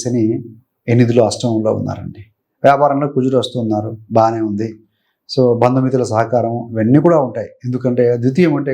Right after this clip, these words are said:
కుటుంబ సభ్యులు, బంధుమిత్రులు కాబట్టి అక్కడ. అదేవిధంగా మళ్ళీ లాభాధిపతి నెట్వర్క్ సర్కిల్ శుక్రుడు, శుక్రుడు రవి యొక్క స్థితి కూడా మీకు వ్యాపారంలో ఉంది కాబట్టి బంధుమిత్రులు, నెట్వర్క్ సర్కిల్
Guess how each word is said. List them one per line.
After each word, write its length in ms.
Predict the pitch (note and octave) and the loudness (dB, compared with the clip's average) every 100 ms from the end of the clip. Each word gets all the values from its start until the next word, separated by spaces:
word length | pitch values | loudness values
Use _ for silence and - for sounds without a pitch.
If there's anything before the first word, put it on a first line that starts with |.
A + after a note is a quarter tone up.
| C3 | -6
కుటుంబ 220 | C3+ D3 C3 | -4 -2 -2
సభ్యులు, 280 | A#2+ A2+ A#2 A2+ | -4 -2 -2 0
బంధుమిత్రులు 520 | A2 A2 A2 A2 G#2+ - _ G#2+ | -2 -2 -6 -10 -18 -20 _ -4
కాబట్టి 260 | G#2 G#2 F3 - _ _ - | -4 -2 -6 -8 _ _ -6
అక్కడ. 180 | - A#2+ G#2+ C#3 - _ - | 0 2 4 0 -4 _ 0
అదేవిధంగా 420 | B2+ C#3 C3+ C3 A#2 | 4 4 2 0 2
మళ్ళీ 140 | B2+ B2 | 2 4
లాభాధిపతి 560 | A#2 B2+ C#3 C#3 C#3 B2+ A#2+ | 4 4 0 -2 -10 -8 -8
నెట్వర్క్ 380 | B2+ D#3+ D#3 B2 | -2 -4 -2 -4
సర్కిల్ 320 | C3 C3 C#3+ G#2+ G#2 | -6 -4 -4 -4 -4
శుక్రుడు, 340 | C#3+ C#3 C3 - - _ - | -4 0 -2 -2 -10 _ -10
శుక్రుడు 260 | C3+ F#3 F3 | 0 2 4
రవి 120 | D#3+ | 2
యొక్క 140 | D#3+ D#3+ | 2 0
స్థితి 180 | D#3 D3+ D3+ | -2 -4 0
కూడా 100 | D3+ D3 | 0 0
మీకు 140 | B2+ A#2+ | 0 2
వ్యాపారంలో 520 | B2 C3 B2+ B2 A#2+ - - G#2 | 2 0 -4 -6 -8 -10 -12 -4
ఉంది 180 | A2 D3 | 2 4
కాబట్టి 360 | D#3 A2+ G#2 D#3 E3 - _ _ - G2 | 4 2 -2 -4 -6 -12 _ _ -8 -2
బంధుమిత్రులు, 560 | G#2 B2+ C3 B2+ C3+ D3+ - - | 2 4 2 2 -2 -4 -8 -2
నెట్వర్క్ 300 | A#2 A#2 C3+ - | 0 2 0 0
సర్కిల్ 260 | A#2+ C3+ | -2 0